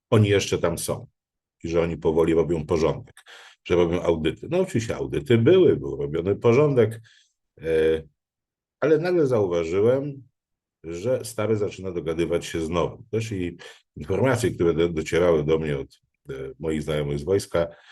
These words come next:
świadczyły o tym, że, e, liczyli na to, że na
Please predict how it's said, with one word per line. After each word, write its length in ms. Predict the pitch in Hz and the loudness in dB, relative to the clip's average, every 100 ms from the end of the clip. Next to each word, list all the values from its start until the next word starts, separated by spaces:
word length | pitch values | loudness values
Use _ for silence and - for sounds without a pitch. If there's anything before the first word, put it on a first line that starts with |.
| - | -20
świadczyły 540 | - 110 113 131 101 - | -2 0 2 4 4 4
o 120 | 98 | 0
tym, 260 | 107 92 78 | 0 -2 -2
że, 380 | 78 80 78 73 | 0 0 0 -6
e, 360 | 73 76 76 - | -10 -6 -6 -6
liczyli 500 | 104 107 - 120 90 | -6 -2 2 2 2
na 140 | 87 | 0
to, 280 | - 82 78 _ _ _ - | 0 0 -2 _ _ _ -12
że 220 | 65 - - | -12 -12 -14
na 140 | 71 | -18